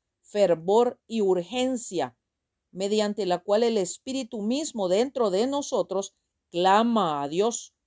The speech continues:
como nuestro Padre. La repetición del clamor le añade solemnidad. Debe resultarnos muy agradable pensar que tenemos el privilegio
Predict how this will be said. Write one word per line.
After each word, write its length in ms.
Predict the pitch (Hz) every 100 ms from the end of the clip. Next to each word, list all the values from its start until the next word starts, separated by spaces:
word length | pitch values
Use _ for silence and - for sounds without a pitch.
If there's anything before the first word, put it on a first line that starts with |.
| _
como 220 | - 160
nuestro 360 | 151 147 - 139
Padre. 440 | - 165 135 104 - _ _ _ _ _ _ _ _ _ _ _
La 160 | - 190
repetición 880 | 208 214 220 208 196 - 247 294 277
del 300 | 262 277 269
clamor 540 | - 254 240 214 208 - _ _ -
le 160 | 190
añade 480 | 202 180 190 233 247
solemnidad. 1300 | 254 226 196 202 240 254 247 233 220 185 123 117 - _ _ _ _ _ _ _ _ _ _ _ _ _ _ _ _
Debe 340 | 175 277 320
resultarnos 760 | 294 - 262 208 - 220 233
muy 260 | 226 208 220
agradable 540 | 233 208 185 170 185
pensar 460 | 196 196 185 180 180
que 120 | 214
tenemos 500 | - 170 160 185 202
el 140 | 208 202
privilegio 680 | 208 202 180 185 214 220